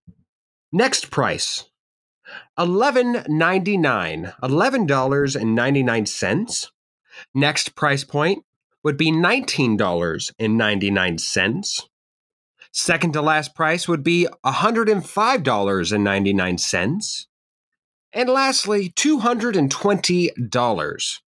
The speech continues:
So you got a chair, a Funko Pop of Queen Elizabeth the Second with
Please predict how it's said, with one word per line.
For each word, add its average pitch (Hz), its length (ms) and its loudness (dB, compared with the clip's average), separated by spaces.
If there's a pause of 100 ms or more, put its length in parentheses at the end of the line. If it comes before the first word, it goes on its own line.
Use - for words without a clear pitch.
(880)
So 170 120 0
you 170 80 2
got 185 160 0
a 165 60 0
chair, 247 640 0 (220)
a 135 80 -2
Funko 185 420 0
Pop 165 300 0
of 131 140 -2
Queen 170 240 2
Elizabeth 151 340 0
the 143 80 -2
Second 143 400 0
with - 420 -2